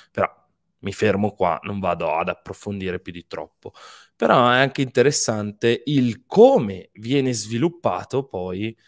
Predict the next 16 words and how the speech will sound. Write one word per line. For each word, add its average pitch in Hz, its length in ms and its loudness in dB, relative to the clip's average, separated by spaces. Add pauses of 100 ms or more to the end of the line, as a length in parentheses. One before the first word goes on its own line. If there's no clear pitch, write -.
(260)
eh, 92 560 -6
viene 120 240 -2
sviluppata 107 840 -6
poi 92 400 -10
la 117 100 -4
linea 101 260 -6
di 98 100 -14
successione. 95 800 -12
Anche 120 300 -4
qua 117 180 2
tornerò 123 440 -2
sui 113 200 -8
Medici 98 600 -8
su - 200 -18
questo 92 300 -14
tema. 80 380 -16